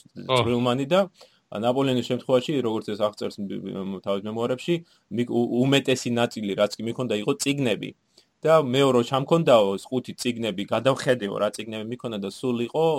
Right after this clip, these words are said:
ა, იტალიის ისტორია, გეოგრაფია, ა, წინა, ა, ორას ორმოცდაათი წლის განმავლობაში იტალიაში შეჭრილი, ა, ხო, მხედართავრების მოგონებები ან მათი კამპანიების ისტორია.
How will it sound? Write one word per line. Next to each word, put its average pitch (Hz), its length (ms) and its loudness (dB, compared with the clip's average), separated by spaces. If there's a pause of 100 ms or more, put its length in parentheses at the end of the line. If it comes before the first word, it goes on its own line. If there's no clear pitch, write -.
(120)
ა, 98 180 -4
იტალიის 107 560 -4
ისტორია, 101 640 -2 (100)
გეოგრაფია, 101 960 -2 (560)
ა, 95 120 -8 (220)
წინა, 117 420 -2 (460)
ა, 92 140 -12 (120)
ორას 113 580 2
ორმოცდაათი 113 600 -2
წლის 110 240 -8
განმავლობაში 110 680 -4 (120)
იტალიაში 107 540 -4
შეჭრილი, 107 760 -6 (100)
ა, 101 180 -6 (120)
ხო, 101 300 -10
მხედართავრების 104 840 -4
მოგონებები 107 840 -2
ან 110 360 0
მათი 101 380 -6
კამპანიების 101 560 -6
ისტორია. 98 560 -8